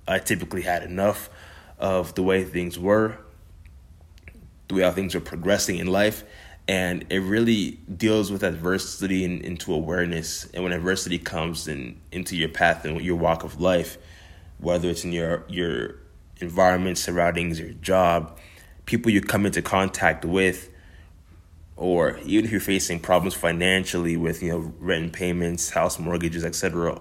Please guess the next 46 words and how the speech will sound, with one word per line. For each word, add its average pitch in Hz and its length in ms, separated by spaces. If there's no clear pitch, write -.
all 104 140
of 104 60
these 101 120
things 95 140
that 85 100
are 82 60
coming 87 280
into 85 200
your 80 80
life 82 320
and 95 80
adversity, 85 520
how 85 140
are 85 60
you 87 100
gonna 82 160
actually 78 400
deal 80 260
with 82 240
it? 80 180
I 73 520
find 110 260
it 107 120
to 107 100
be 98 180
a 76 80
way 80 520
to, 80 460
to 92 180
figure 95 360
out 90 180
a 82 60
way 85 220
to - 140
get 80 240
it 76 80
done, 82 180
or 76 40
figure 85 240
out 87 80
a 85 100
way 85 160
to 85 100
get - 200
through 87 360
it, - 160